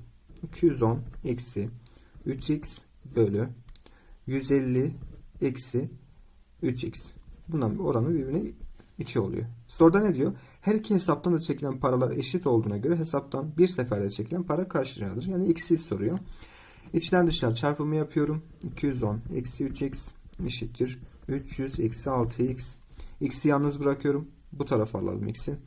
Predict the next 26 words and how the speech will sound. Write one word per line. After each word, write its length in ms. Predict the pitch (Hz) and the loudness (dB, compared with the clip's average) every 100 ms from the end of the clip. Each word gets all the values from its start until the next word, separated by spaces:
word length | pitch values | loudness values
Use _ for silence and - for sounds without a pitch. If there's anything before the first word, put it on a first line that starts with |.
| - - - - - | -16 -18 -20 -20 -6
Üç 200 | 139 131 | -4 0
x 200 | 143 - | 0 4
olur, 260 | 147 139 143 - | 4 4 2 0
olur. 260 | 139 143 - | 2 2 -2
Bakın 180 | - - | -4 2
altı 300 | 117 117 123 | 2 4 2
x 140 | 117 | 0
olur. 180 | 98 95 | 0 2
Buraya 180 | 110 123 | 4 4
geliyor. 360 | 127 127 131 131 139 | 0 -2 -4 -6 -4
Bunu 140 | 143 | 0
da 100 | 139 | 0
bu 40 | |
tarafa 240 | - 117 117 | 2 2 2
eksi 280 | 120 - 139 | 0 0 2
olarak 220 | 127 127 - - - | 2 0 -8 -18 -2
gönderdiğimde 640 | 127 127 113 110 110 120 139 | 2 4 6 4 2 0 2
doksan 360 | 117 - 135 | 2 2 0
oluyor. 300 | 135 135 135 135 - - - - | 0 0 -2 -6 -14 -20 -10 -2
X 320 | 185 - - | -2 -2 -2
buradan 360 | - 101 131 156 - 156 | -2 0 0 -2 -6 -8
otuz 340 | - 120 113 | -6 -4 -4
bulunuyor. 320 | 107 107 113 113 - - | -6 -8 -10 -12 -16 -16
Cevabımız 500 | - 143 113 123 127 | -10 -8 -6 -6 -4
B 100 | 104 | -4
seçeneği. 420 | - 113 - 117 | -4 -6 -8 -10